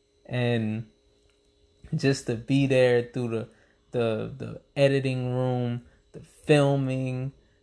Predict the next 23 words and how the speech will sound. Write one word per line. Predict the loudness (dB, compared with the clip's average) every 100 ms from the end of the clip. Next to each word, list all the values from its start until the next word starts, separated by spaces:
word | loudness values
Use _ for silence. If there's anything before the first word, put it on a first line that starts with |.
| _
the | -14 -14
script | -16 -6 2 2 2
writing, | 2 2 2 -2 -4 -8 -10
all | 4 8 8 6
of | -2 -4
it, | -12 -16 -16 -4
just | -4 -4
to | -10
see | -10 -8 -6
how | -2 -2
it | -4 -10
comes | -10 -10 -12
together | -6 -2 -2 -2
and | -4
then | -2 -2
see | -4 -6 -6
it | -6
come | -6 -4 -4
to |
life | -4 -2 -2 -4
on | -8 -8
the | -10
screen. | -10 -8 -6 -8 -12